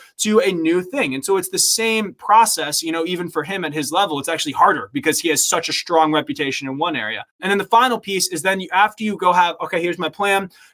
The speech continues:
Now I have social proof and perceived credibility around the area that I wanna be the expert in or whatever narrative I'm looking to go tell."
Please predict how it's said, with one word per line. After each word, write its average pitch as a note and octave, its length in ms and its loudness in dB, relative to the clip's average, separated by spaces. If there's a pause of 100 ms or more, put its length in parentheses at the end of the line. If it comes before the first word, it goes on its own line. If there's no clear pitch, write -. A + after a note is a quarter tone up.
Now F3+ 200 4
I F3 100 2
have E3 280 2
social F#3+ 360 -2
proof F3+ 260 0
and E3 80 -10
perceived E3 320 -6
credibility F3+ 560 0
around D#3+ 380 4
the D3 180 -2
area F3 340 2
that D3+ 180 -4
I D3 120 4
wanna D#3+ 240 -2
be D3 140 0
the C3+ 160 0
expert D3 400 -4
in E3 280 -4
or C#3+ 60 -4
whatever C#3 260 -4
narrative D3 320 0
I'm C#3+ 100 -4
looking C3+ 180 -6
to C3+ 60 -4
go B2 120 -4
tell." F3 360 0